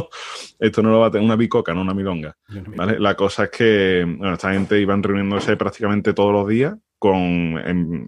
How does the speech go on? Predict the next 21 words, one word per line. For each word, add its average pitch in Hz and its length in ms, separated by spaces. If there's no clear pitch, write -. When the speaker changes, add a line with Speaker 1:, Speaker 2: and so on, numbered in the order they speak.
Speaker 1:
con 82 720
directivos 90 500
de 92 120
una 95 260
y 95 40
otra 90 180
empresa, 104 380
sobre 80 240
todo, 87 120
ya 90 100
te 87 100
digo, 73 320
las 78 280
dos 85 160
gordas, 101 380
Yahoo 92 400
y, 87 400
y 92 80
Google, 110 320
Speaker 2:
Ujú. 98 200
Speaker 1:
pero 139 400